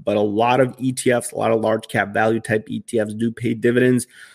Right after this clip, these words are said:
um, so you can get a higher yield investing in those. Of course, your performance will suffer with the market. They're not, uh, while they might not, uh, go up as, uh,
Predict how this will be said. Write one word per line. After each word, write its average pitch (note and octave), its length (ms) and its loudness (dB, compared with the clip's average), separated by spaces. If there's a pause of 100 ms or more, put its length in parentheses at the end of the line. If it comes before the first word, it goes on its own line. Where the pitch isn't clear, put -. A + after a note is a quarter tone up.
(280)
um, G2 340 2
so G#2 140 2
you G#2+ 160 2
can B2 240 2
get A#2 100 6
a A2 60 4
higher G#2+ 260 0
yield A2+ 540 2
investing G#2+ 480 -2
in G2 180 -4
those. C3+ 400 8 (400)
Of - 120 -20
course, D3+ 280 4
your C3 80 0
performance D#3 600 -2
will D3+ 160 2
suffer E3 580 2
with C#3+ 240 4
the A#2 80 2
market. C3+ 540 2
They're A2+ 180 2
not, B2+ 480 0
uh, G2+ 580 2 (540)
while A#2+ 200 6
they A#2+ 140 6
might A#2 260 2
not, A#2+ 440 0 (480)
uh, G2 440 -2
go B2 300 4
up C#3+ 180 4
as, D3 200 2 (180)
uh, A2 280 2